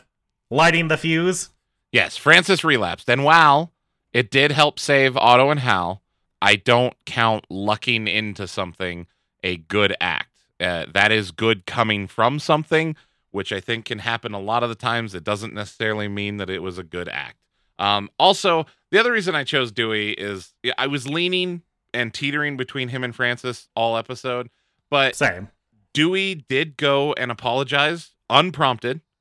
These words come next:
Speaker 2: and genuinely apologize for doing the bad thing and taking the doll and breaking it and not being thoughtful. And then he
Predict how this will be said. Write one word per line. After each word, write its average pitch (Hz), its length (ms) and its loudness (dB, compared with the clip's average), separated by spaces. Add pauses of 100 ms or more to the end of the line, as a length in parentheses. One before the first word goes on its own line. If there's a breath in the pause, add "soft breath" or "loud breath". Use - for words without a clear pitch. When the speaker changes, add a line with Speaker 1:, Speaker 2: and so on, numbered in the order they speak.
(220)
Speaker 2:
and 101 420 -2 (180)
genuinely 131 460 -2
apologize 127 640 -2
for 117 520 -4 (420)
doing 127 320 0
the 135 80 -2
bad 123 320 2
thing 120 240 0
and 113 140 -6
taking 113 320 -4
the 123 80 -6
doll 120 280 2
and 135 140 -4
breaking 107 400 -4
it 110 200 -4
and 101 180 -6
not 98 220 -6
being 113 200 -6
thoughtful. 104 540 -6 (380)
And 120 160 4
then 147 160 2
he 127 460 -6